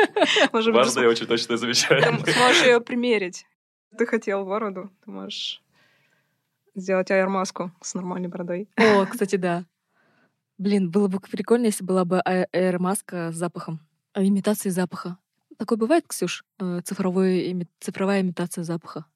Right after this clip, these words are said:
Speaker 1: Ну, я думаю, можно только описать. Но, возможно, в будущем это все будет, когда ты сможешь. Будет такое оборудование,
Speaker 3: Мгм.
Speaker 1: когда ты будешь в метавселенной что-нибудь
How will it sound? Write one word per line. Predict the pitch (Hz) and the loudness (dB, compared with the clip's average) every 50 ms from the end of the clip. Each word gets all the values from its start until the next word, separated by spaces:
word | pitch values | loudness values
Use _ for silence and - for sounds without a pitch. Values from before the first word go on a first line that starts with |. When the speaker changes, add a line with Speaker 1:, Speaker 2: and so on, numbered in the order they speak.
| _ | _
Speaker 1:
Ну, | - 240 | 0 2
я | 220 233 | 4 4
думаю, | 240 262 302 302 277 | 4 4 4 2 4
можно | 262 254 262 240 240 214 220 - - | 4 2 4 4 2 2 0 -2 -4
только | - 220 214 - 208 | -6 -4 -2 0 -2
описать. | 196 202 - 226 - 214 196 190 202 - - | -2 -2 -2 -2 0 0 0 0 -2 -6 -8
Но, | 226 208 202 | -6 -6 -4
возможно, | 208 208 220 226 240 226 233 | -2 -2 0 0 0 0 0
в | 214 | 0
будущем | 196 226 214 208 - - 208 190 | 0 0 0 0 0 -2 -2 -4
это | 190 - | -4 -4
все | 202 - 214 | -4 -2 0
будет, | 190 202 226 233 208 196 - | 2 2 2 2 2 0 -2
когда | - 202 185 190 190 190 190 185 185 180 180 - _ - | -2 -4 -2 0 0 2 2 0 -2 -4 -6 -12 _ -12
ты | - 202 | -12 -10
сможешь. | - - 196 190 185 180 180 - | -6 -4 -4 -4 -2 -4 -4 -2
Будет | - 208 214 | 0 0 0
такое | 214 220 - 202 190 | 0 0 0 0 2
оборудование, | 190 190 190 220 247 247 202 190 185 190 190 _ _ _ - | 2 2 2 2 2 0 0 -2 -4 -6 -8 _ _ _ -2
Speaker 3:
Мгм. | 226 226 208 196 196 | 0 2 2 4 4
Speaker 1:
когда | 202 196 202 185 185 | 4 4 2 2 0
ты | 185 196 | -2 -4
будешь | 185 185 185 180 180 - - - - - | -6 -6 -6 -6 -6 -8 -10 -12 -10 -6
в | |
метавселенной | 190 190 190 190 - 196 190 - 202 190 190 202 190 202 | -4 -4 -4 -4 -6 -10 -8 -6 -4 -2 -2 -2 -2 -4
что-нибудь | - - 180 185 190 _ _ | -6 -8 -8 -8 -10 _ _